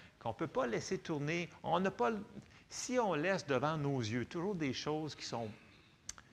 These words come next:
irritantes pour Dieu, donc des choses charnelles,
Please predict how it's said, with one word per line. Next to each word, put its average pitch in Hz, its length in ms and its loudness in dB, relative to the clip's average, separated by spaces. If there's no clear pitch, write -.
irritantes 170 720 2
pour 135 180 0
Dieu, 113 260 0
donc 110 200 -2
des 120 140 0
choses 170 280 -4
charnelles, 127 640 -2